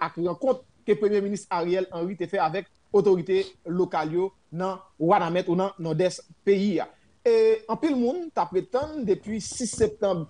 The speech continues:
pase, depi lè travay kanal la te demare a, sitwayen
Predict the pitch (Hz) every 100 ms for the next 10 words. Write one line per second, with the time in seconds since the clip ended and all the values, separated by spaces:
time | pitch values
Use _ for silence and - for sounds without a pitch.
0 | - 160 - 170 - 165 175 196 190 185
1 | 185 _ - 190 175 175 170 165 160 156
2 | 160 156 143 151 185 247 _ _ _ -
3 | 240 214 190 175 190 233